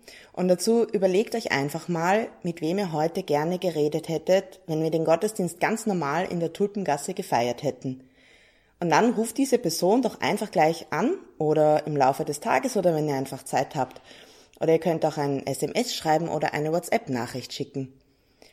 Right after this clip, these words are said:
Und wenn du bis jetzt noch niemanden aus der Tuga kennst, dann kannst du gerne ein E-Mail schreiben an willkommen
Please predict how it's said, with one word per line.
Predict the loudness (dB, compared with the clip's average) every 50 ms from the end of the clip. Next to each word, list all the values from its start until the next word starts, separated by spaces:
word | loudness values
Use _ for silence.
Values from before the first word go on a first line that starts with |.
| _ -6
Und | -2 0 2
wenn | 2 4 4
du | 2 2
bis | 0 0 0
jetzt | 4 4 4 4 2 -4 -14 -14 -18 -20 _ _ -8
noch | -6 -4 0 4
niemanden | 4 6 6 4 2 0 0
aus | 0 0 0
der | -2 -6 -4
Tuga | -4 -2 2 2 2
kennst, | 4 4 2 2 2 0 -2 -4 -6
dann | -6 -4
kannst | -4 -4 -4 -4 -6
du | -4
gerne | -2 0 0 0 0 -2 -2 -2
ein | -4 -4 0
E-Mail | 0 2 2 2 0 0
schreiben | -2 -2 2 2 4 4 2 0 -2
an | -2 -2 -2 -2 -2 -4 -4
willkommen | -6 -8 -8 -6 -2 -2 0 0 2 0 0